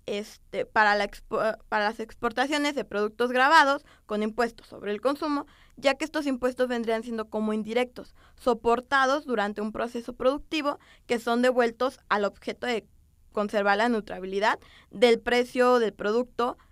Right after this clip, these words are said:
y lograr así que, pues, este no afecte de una imposición indirecta.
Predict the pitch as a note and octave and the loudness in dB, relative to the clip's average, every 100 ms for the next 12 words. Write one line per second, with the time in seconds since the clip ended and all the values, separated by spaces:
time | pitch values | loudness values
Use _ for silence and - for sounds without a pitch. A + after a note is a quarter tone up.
0 | _ _ _ _ _ _ _ _ _ C4 | _ _ _ _ _ _ _ _ _ 0
1 | C4 B3 B3 B3 C#4 C#4 B3 A#3+ A#3 A3+ | 4 4 6 6 4 0 -4 -4 -4 -8
2 | A3 - A#3 A#3+ B3+ C4 D4 C#4 - C#4 | -6 -2 0 4 2 2 0 0 -4 -6
3 | _ _ - A#3 A3+ A#3 A#3+ B3 A3 A3+ | _ _ -2 2 2 2 0 0 -2 -8
4 | G#3+ - G3+ G3+ G3+ A3+ D4+ - A#3+ | -8 -8 -6 -4 -2 0 -2 -4 -16